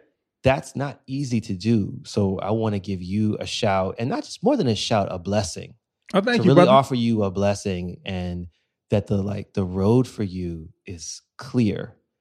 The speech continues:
Speaker 1: and that the runway is clear for you to make the kind of art and the kind of work that you want to make. Um, because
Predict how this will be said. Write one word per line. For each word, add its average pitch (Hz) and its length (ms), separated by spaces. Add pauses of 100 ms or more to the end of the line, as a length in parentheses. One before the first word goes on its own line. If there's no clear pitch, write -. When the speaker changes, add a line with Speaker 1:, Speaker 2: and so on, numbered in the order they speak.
(480)
Speaker 1:
and 92 240
that 90 80
the 101 80
runway 101 440
is 90 100
clear 104 320
for 101 100
you 87 160
to 92 140
make 95 480
the 98 80
kind 90 240
of 87 160
art 92 320
and 90 100
the 87 60
kind 87 200
of 82 160
work 87 440 (100)
that 92 140
you 87 340
want 82 360
to - 120
make. - 460 (560)
Um, 82 680 (420)
because 95 680